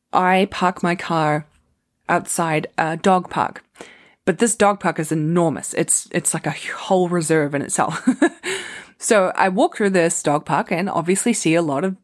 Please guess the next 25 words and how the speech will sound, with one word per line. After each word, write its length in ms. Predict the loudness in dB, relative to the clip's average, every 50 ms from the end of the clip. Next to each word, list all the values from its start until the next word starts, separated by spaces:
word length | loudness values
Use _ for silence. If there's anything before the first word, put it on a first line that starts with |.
| _ _ _ _ _ _ _
dogs 480 | 0 2 2 2 0 -2 -8 -12 -16 -18 -20 -10 -8
with 200 | -8 -8 -4 _
their 260 | -2 0 0 -2 -4 _ _ -20 _ _ _ _ _ _ _ _ _ _ -20 _ _ _ _
owners. 400 | 2 2 2 2 -2 -6 -12 -18 _ _ _ -20 -20 -20 -20 -20 -20 -20 -20 -20 -20 -20 -20 _ _ -2
And 160 | -2 -2 -2 -6
I 240 | -4 0 2 2 2
decided 760 | 2 0 -4 0 0 2 2 2 0 -2 -2 -4 -4 -6 -12 -18 _ _ _ _ _ _ _ _ _ _ _ _ _ _ _ _ _ _ _ _ _ _
that 280 | 0 2 2 2 2 0
I 160 | 0 0 2
wanted 320 | 2 2 2 2 0 -2
to 120 | 0 -2 -2
experience 540 | -2 -2 -4 -2 0 0 0 -2 -4 -4 -4
a 80 | -4 -4
dog 360 | -2 0 0 0 0 0 0
running 240 | 0 2 2 4 2
up 140 | 2 0 -2
to 120 | -8 -6
me 120 | -4 -2 0
and 140 | 0 2 2
jumping 300 | 0 0 0 -2 -2 -2
up 100 | -4 -6
to 120 | -6 -4
me 220 | -2 0 0 -2 -4 -6 -14 -18 -18 -20 -20 -4 _
and 420 | 0 2 2 2 0 0 -2 -4 -6 _ _ _ _ _ _ _ _ -20
fully 640 | -2 0 2 2 4 4 4 4 2 2 0 0